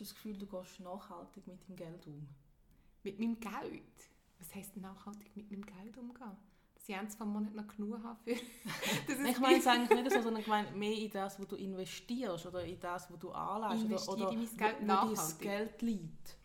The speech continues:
Speaker 2: Mhm. Ähm, also, ich würde insofern sagen, für mich persönlich ja, dass ich mein Geld nachhaltig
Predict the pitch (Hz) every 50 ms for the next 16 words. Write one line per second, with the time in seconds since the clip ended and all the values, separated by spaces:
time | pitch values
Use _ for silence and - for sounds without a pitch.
0 | - - - - - - 240 240 226 208 202 208 214 214 208 - - - - -
1 | - - - - - - - - - 220 220 214 202 196 196 196 196 196 - -
2 | - - - - - - - - - - - - - - - - - - - -
3 | 208 208 208 - 226 214 214 - - 202 208 214 - - 269 - 269 254 254 262
4 | - 262 254 254 - 254 240 - - - - - - - - - - 208 202 214
5 | 220 214 - 285 254 - - 202 202 202 196 196 - - - 190 175 175 175 185
6 | 190 185 - 202 226 277 302 - 269 - - 208 214 208 202 214 208 - - 202
7 | 190 190 196 - 214 196 190 180 185 214 - - 226 233 233 - - - 226